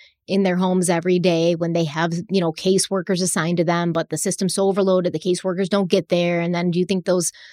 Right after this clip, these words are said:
you know, C P S is like, "Oh, n-, oh, we feel so terrible." No, they're really pretty much just trying to cover their asses so that they don't get blamed for that. And I think that's the first instinct of somebody in a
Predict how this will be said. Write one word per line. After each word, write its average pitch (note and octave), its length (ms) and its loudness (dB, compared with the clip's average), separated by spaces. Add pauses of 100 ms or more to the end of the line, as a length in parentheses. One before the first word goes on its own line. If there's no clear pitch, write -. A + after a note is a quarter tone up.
(180)
you G3 100 0
know, F3 100 0
C G3+ 240 0
P F#3+ 140 -2
S F3+ 220 0
is F3 100 -2
like, E3 200 0
"Oh, G3+ 340 2
n-, F3 180 -4
oh, A3 120 0
we A3 140 2
feel A3+ 200 0
so G#3+ 160 -2
terrible." G3+ 320 -2
No, G3 180 0
they're F3+ 180 2
really G3 220 2
pretty G#3 360 -2
much E3+ 200 -2
just F#3 200 -4
trying G3 180 0
to E3 60 -2
cover F#3 260 0
their D#3 140 -2
asses F3 340 0
so F3+ 80 0
that D#3 160 -4
they F3 100 2
don't E3 140 -2
get D#3 180 0
blamed D#3+ 500 -2 (440)
for G3 180 0
that. F#3 240 2
And D#3+ 80 -4
I F3+ 100 0
think F#3+ 180 -2
that's F#3 220 0
the F#3 120 -2
first G3 400 0
instinct F#3 500 0
of E3+ 120 -2
somebody F3 520 0
in F3+ 380 0 (480)
a E3 440 0